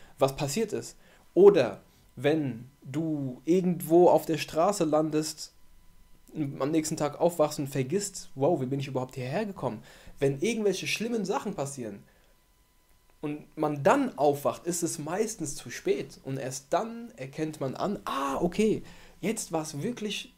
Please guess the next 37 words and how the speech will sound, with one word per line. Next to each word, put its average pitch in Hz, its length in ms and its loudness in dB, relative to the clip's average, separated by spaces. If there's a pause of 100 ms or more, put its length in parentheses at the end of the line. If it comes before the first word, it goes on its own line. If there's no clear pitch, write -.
hm, 190 240 -4
ich - 140 -6
glaub, 180 140 0
das 139 140 -8
wäre 185 160 2
nicht 214 220 -2
passiert, 190 400 0
wenn 156 140 0
ich - 260 -8
nicht 160 320 -4
getrunken 156 380 -2
hätte." 113 280 -6 (140)
Also, 120 320 -4 (220)
das 135 160 -8
war 160 160 2
wirklich 214 300 -2
der - 140 -2
Alkohol. 156 520 -2 (540)
Das 190 220 2
war 175 80 2
der, - 240 0
das - 300 0
war 160 80 2
der - 140 2
Alkohol. 135 440 -6 (2750)
Aber 175 480 6
wie, 147 140 -6 (180)
wie 139 220 -4
kommt 170 300 -4
man 147 120 -2
überhaupt 131 380 -4
dahin? 135 220 -6
Da 113 100 -4
habe 127 140 -4
ich 139 80 -8
mich, 139 340 -8
ähm, 120 560 -6